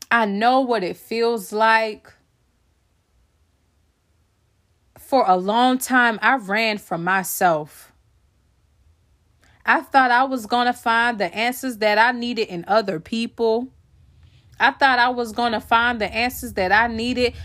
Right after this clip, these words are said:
by escaping. I thought I was gonna find the answers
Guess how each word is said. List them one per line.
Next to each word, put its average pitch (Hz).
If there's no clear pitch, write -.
by 220
escaping. 247
I 254
thought 302
I 294
was 269
gonna 262
find 254
the 214
answers 247